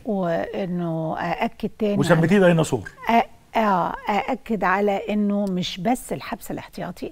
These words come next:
Speaker 2: آه.
Speaker 1: قانون الإجراءات الجنائية برمته لازم يوضع، يتم إعادة صياغته ليعكس المتغيرات الجديدة.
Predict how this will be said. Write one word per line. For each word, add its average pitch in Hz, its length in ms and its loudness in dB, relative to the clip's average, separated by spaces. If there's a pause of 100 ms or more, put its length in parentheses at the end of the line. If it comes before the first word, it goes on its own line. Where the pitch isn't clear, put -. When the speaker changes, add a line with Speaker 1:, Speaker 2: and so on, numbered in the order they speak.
Speaker 2:
آه. 120 200 4 (280)
Speaker 1:
قانون 202 300 2
الإجراءات 208 480 -2
الجنائية 190 680 0
برمته 202 720 0 (180)
لازم 190 460 0
يوضع، 208 540 0 (160)
يتم 190 720 4
إعادة 185 560 -2
صياغته 220 680 -4 (360)
ليعكس 208 680 0
المتغيرات 180 1000 -2 (320)
الجديدة. 175 640 -6